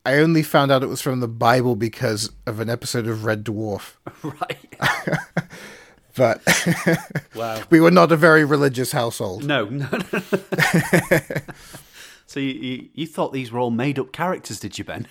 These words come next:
Speaker 2: <laughs> Did you think that God was a made-up character? <laughs> Did you think that Adam and Eve were made-up characters? Unbelievable.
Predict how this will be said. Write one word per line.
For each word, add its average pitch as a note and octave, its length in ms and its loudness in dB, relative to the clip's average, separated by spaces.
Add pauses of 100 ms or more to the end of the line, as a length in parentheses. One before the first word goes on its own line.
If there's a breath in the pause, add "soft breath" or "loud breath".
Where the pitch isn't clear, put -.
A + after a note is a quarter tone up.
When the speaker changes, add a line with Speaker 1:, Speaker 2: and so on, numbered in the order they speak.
(180)
Speaker 2:
<laughs> - 200 -20
Did E3+ 160 -10
you A3 60 -4
think F#3+ 180 -4
that F3 200 -6
God B2+ 220 -2
was A2 140 -6
a B2 60 -2
made-up B2+ 380 -2
character? F#2 480 -6
<laughs> - 0 -
Did C#3 180 -6
you C#3 80 -6
think D#3+ 220 -4
that F3 160 2
Adam D#3 260 2
and E3 100 2
Eve F#2+ 280 -6
were B2+ 80 -4
made-up A#2+ 360 -4
characters? F2+ 540 -6
Unbelievable. F3 840 -6